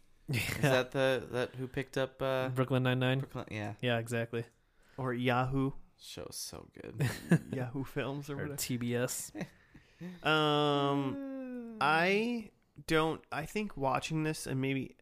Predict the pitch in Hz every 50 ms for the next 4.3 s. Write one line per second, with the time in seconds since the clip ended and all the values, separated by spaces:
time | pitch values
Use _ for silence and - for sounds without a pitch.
0 | - 143 131 139 143 - 143 131 127 123 - 127 123 123 120 - - 127 120 120
1 | 123 123 123 120 - 127 120 123 123 120 - 123 127 - - - - - - -
2 | - - - - _ _ _ _ _ _ _ _ - 123 123 123 135 156 - 208
3 | 208 202 196 185 180 - 127 127 127 131 131 131 - - 131 135 139 139 - -
4 | 165 165 170 170 175